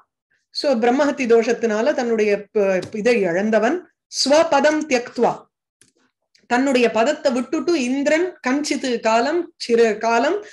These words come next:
குத்திரச்சித்து லீனஹா ஆசீத்து, ஏதோ ஒரு இடத்தில் அவன் மறைந்திருந்தான். அந்த சமயத்துல தஸ்மின் காலே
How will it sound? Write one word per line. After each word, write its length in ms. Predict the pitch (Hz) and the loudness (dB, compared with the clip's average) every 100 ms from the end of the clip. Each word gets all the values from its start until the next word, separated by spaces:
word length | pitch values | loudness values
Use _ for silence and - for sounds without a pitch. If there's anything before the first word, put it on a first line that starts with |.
| - _ - | -20 _ -2
குத்திரச்சித்து 600 | 339 349 302 311 339 359 | 0 0 0 0 2 0
லீனஹா 500 | 240 262 277 247 269 220 | 0 -2 -2 -2 -6 -6
ஆசீத்து, 540 | 202 208 233 202 294 _ _ _ _ _ _ _ | -6 -4 -6 -6 -10 _ _ _ _ _ _ _
ஏதோ 340 | - 233 277 294 | 0 4 4 4
ஒரு 220 | 262 233 | 2 2
இடத்தில் 440 | 202 233 233 320 | 2 0 0 0
அவன் 240 | 349 240 202 | 2 0 0
மறைந்திருந்தான். 800 | 185 247 254 220 196 185 214 - _ _ _ _ | 0 0 2 2 2 0 -2 -4 _ _ _ _
அந்த 400 | 165 190 208 190 | -6 -4 -2 -2
சமயத்துல 680 | 202 214 302 311 285 240 | 0 0 -2 -2 -2 0
தஸ்மின் 460 | 196 185 - 196 180 | -2 -6 -6 -6 -4
காலே 680 | 196 196 220 233 254 320 | -2 0 2 2 2 -2